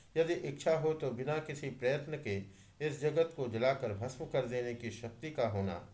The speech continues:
पानी के ऊपर अग्नि को स्थापित कर देना, हाथ में आग धारण करना, शिष्ट को जलाकर फिर उसे ज्यों का त्यों कर देने की क्षमता का होना, मुख में ही अन्न आदि को पचा लेना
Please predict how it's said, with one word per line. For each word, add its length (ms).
पानी 280
के 220
ऊपर 360
अग्नि 300
को 200
स्थापित 520
कर 140
देना, 360
हाथ 300
में 200
आग 300
धारण 360
करना, 380
शिष्ट 340
को 180
जलाकर 720
फिर 240
उसे 260
ज्यों 200
का 180
त्यों 260
कर 200
देने 300
की 160
क्षमता 460
का 160
होना, 280
मुख 220
में 180
ही 100
अन्न 340
आदि 220
को 200
पचा 360
लेना 320